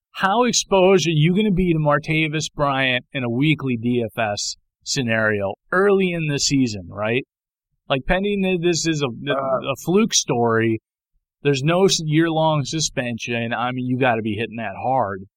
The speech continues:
Speaker 1: early D F S, right?
Speaker 2: What's his D K price? I need to know his price.
Speaker 1: I don't know it yet, but I
Speaker 2: I mean,
Speaker 1: can
Speaker 2: are we
Speaker 1: wa-
Speaker 2: talking, are we talking thirty-four hundred? Are we talking forty-nine hundred? I mean, wh-, where's he gonna be priced?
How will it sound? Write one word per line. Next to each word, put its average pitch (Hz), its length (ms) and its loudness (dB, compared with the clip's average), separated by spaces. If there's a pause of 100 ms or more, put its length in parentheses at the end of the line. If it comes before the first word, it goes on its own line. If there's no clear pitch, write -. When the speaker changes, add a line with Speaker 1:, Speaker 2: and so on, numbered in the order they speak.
(300)
Speaker 1:
early 117 360 -2
D 104 200 -4
F 92 120 -10
S, 90 280 -6
right? 98 260 -6 (380)
Speaker 2:
What's 127 380 -4
his 131 120 -8
D 143 260 -6
K 127 200 -2
price? 92 320 -4
I 98 60 -8
need 107 160 -8
to 107 60 -6
know 110 120 -4
his 104 100 -8
price. 131 380 -2 (240)
Speaker 1:
I 139 180 2
don't 180 140 0
know 180 180 2
it 160 100 0
yet, 180 260 2
but 156 200 -2
I 135 100 0
Speaker 2:
I - 40 4
mean, 123 140 4
Speaker 1:
can 113 60 0
Speaker 2:
are 120 60 2
we 131 100 4
Speaker 1:
wa- 127 60 0
Speaker 2:
talking, 151 480 2 (580)
are 143 100 4
we 139 80 6
talking 135 320 0
thirty-four 151 480 2
hundred? 208 420 2
Are 165 80 2
we 143 80 2
talking 147 340 -4
forty-nine 165 480 0
hundred? 165 340 0 (100)
I 120 40 -6
mean, 120 180 -4
wh-, 117 260 -4
where's 131 260 2
he 135 100 -8
gonna 123 140 0
be 113 100 0
priced? 98 380 0